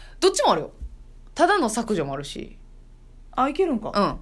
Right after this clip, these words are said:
Speaker 1: メッセージを取り
Speaker 2: あれさ、メッセージを取り消しましたって残るんちょっと嫌ちゃう？私もキープメモみたいなやつをで、
Speaker 1: うんうんうんうん。
Speaker 2: 使ってんねんけど、
Speaker 1: はいはいはい。
Speaker 2: 消したらそのメッセージを取り消しましたって出るやん。
Speaker 1: あはは。
Speaker 2: あれ嫌やねんな。あれがこう、
Speaker 1: てか、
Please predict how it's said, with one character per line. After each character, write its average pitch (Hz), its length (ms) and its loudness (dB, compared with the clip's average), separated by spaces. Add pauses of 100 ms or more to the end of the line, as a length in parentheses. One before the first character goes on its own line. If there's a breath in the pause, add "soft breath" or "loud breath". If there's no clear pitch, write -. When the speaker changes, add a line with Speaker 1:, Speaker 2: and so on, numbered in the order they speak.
(280 soft breath)
Speaker 1:
メ 254 80 2
ッ - 20 4
セ - 120 2
ー 320 100 6
ジ 330 80 2
を 302 60 4
取 302 60 4
り - 40 6
Speaker 2:
あ - 40 4
れ - 40 2
さ、 - 60 -4
メ 381 120 6
ッ - 20 8
セ - 20 6
ー - 20 0
ジ 220 80 2
を 202 60 0
取 214 160 0
り 214 40 -4
消 233 80 -2
し 233 100 0
ま 302 120 2
し 359 60 -8
た 233 100 4
っ - 40 2
て 160 60 -4
残 214 260 0
る 185 60 0
ん 170 40 -4
ち - 80 -8
ょ - 20 -2
っ - 20 -4
と 190 60 -6
嫌 208 180 0
ち 226 80 -6
ゃ 160 120 0
う？ - 40 -6
私 196 220 -2
も 208 120 0
キ 285 240 0
ー 294 40 -6
プ 285 80 -6
メ 269 140 2
モ 214 100 4
み 180 100 -4
た 175 140 2
い 156 40 -2
な 156 60 -2
や 156 60 -4
つ 156 140 -10
を 156 160 -8
で、 156 360 -2
Speaker 1:
う 302 80 0
ん - 0 -
う 311 40 4
ん - 20 4
う 254 40 2
ん 196 480 -2
う - 20 -8
ん。 - 20 -8
Speaker 2:
使 214 100 0
っ 214 120 -2
て 214 140 0
ん 202 60 0
ね 165 100 -2
ん 147 40 -6
け 151 80 -6
ど、 147 120 -4
Speaker 1:
は 208 140 8
い 202 40 4
は 170 140 4
い 170 40 -2
は 139 120 -4
い。 - 80 -12 (560)
Speaker 2:
消 370 140 4
し 359 60 -8
た 196 160 2
ら 160 100 0
そ 160 120 -10
の 156 120 -6
メ 185 180 2
ッ - 20 0
セ 285 160 0
ー 202 40 2
ジ 170 80 -2
を 151 40 -4
取 170 200 -6
り - 20 -6
消 196 120 -6
し 220 60 0
ま 277 120 2
し - 40 -12
た 185 80 0
っ - 20 -4
て 151 80 -10
出 151 140 -6
る 151 60 -6
や 135 100 -8
ん。 - 40 -12
Speaker 1:
あ 208 200 6
は 190 180 0
は。 156 240 -4
Speaker 2:
あ - 40 0
れ 277 100 -2
嫌 254 160 0
や 240 120 -2
ね 220 100 -2
ん 202 80 -2
な。 185 260 0
あ 233 40 6
れ 269 160 4
が - 20 2
こ 247 40 2
う、 - 20 0
Speaker 1:
て 226 80 6
か、 - 160 2